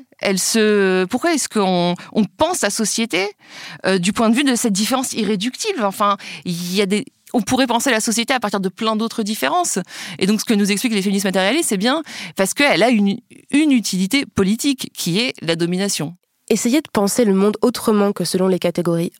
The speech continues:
Speaker 2: hommes et femmes, c'est pas évident quand on naturalise ces catégories. C'est-à-dire qu'on ne regarde pas comment on a construit ce que c'était que d'être un homme ou une femme. Et c'est pareil pour l'hétérosexualité. On ne pense pas que c'est quelque chose de social.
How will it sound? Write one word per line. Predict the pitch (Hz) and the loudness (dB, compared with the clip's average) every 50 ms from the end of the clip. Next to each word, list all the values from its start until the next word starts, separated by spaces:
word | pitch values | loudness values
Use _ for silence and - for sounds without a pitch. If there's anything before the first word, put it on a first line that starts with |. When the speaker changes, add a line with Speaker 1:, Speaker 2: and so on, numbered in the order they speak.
| _ - | _ 0
Speaker 2:
hommes | 226 226 214 202 - | 2 2 2 2 2
et | - 175 | 0 0
femmes, | 156 - 202 214 269 302 247 - - _ - | 0 0 0 2 2 2 0 0 -2 _ -8
c'est | - - - 214 | -6 -2 0 0
pas | 208 - 247 247 240 | 0 2 2 2 2
évident | 208 185 190 165 165 156 175 214 - _ _ | 2 2 0 0 0 -2 -2 -4 -8 _ _
quand | - 180 170 - | -6 -6 -2 0
on | 170 | 2
naturalise | 180 196 214 - - 208 185 185 202 254 240 | 2 2 2 0 0 0 0 2 2 0 0
ces | - 190 | 0 -2
catégories. | - 180 170 - 180 - 165 156 156 143 151 - _ _ _ _ - | -2 -2 -2 -2 -2 0 -2 -2 -2 -4 -6 -10 _ _ _ _ -12
C'est-à-dire | - - - 185 185 220 226 | -8 -2 -2 0 2 2 2
qu'on | - 185 | 2 2
ne | 180 | 4
regarde | 180 185 180 180 175 - - | 4 4 4 2 2 -2 -2
pas | - - 202 247 | 0 0 0 0
comment | - - 202 185 170 | 0 0 0 2 2
on | 170 165 | 2 2
a | 156 160 | 0 -2
construit | - - 208 220 208 - - - - 185 202 269 | -2 -2 -2 -2 -2 -2 -4 -4 -2 -2 -2 -4
ce | - - 180 | -4 -6 -4
que | - - | -4 -4
c'était | 151 - 175 165 - - 170 196 - | -4 -4 -4 -4 -2 -2 -2 -2 -2
que | - - | -2 -2
d'être | 165 165 165 - - | 0 0 0 0 0
un | 165 170 165 | 0 2 2
homme | 165 170 214 247 254 _ _ _ _ - | 2 2 0 -2 -6 _ _ _ _ -4
ou | 160 | -2
une | 160 175 | 0 0
femme. | 156 - 160 151 147 147 156 - - - - - - - - - | -2 -2 -4 -4 -4 -6 -8 -12 -18 -20 -20 -20 -20 -14 -6 -4
Et | 175 | -2
c'est | - 196 185 | 0 0 0
pareil | - 208 214 196 175 180 233 269 - _ _ _ _ _ _ | 2 2 2 2 0 0 -2 -4 -8 _ _ _ _ _ _
pour | - 269 269 | 0 2 4
l'hétérosexualité. | 269 247 226 - 190 185 208 - 185 - - 180 175 170 - - 156 160 - _ _ _ _ - _ _ | 4 4 2 2 0 0 0 -2 -4 -4 -4 -4 -4 -4 -4 -4 -4 -6 -8 _ _ _ _ -20 _ _
On | - 175 165 | -2 -2 0
ne | 156 | -2
pense | 151 - 151 147 - | -2 -4 -6 -6 -4
pas | - - 220 285 | -2 -2 -2 -2
que | - | -4
c'est | - - | -6 -4
quelque | - 160 156 - 156 | -4 -4 -4 -4 -4
chose | - 214 202 | -4 -2 -2
de | 156 170 | -2 -2
social. | 156 - - 202 - - 165 147 147 160 | -2 0 -2 -2 0 -2 -2 -2 -2 -4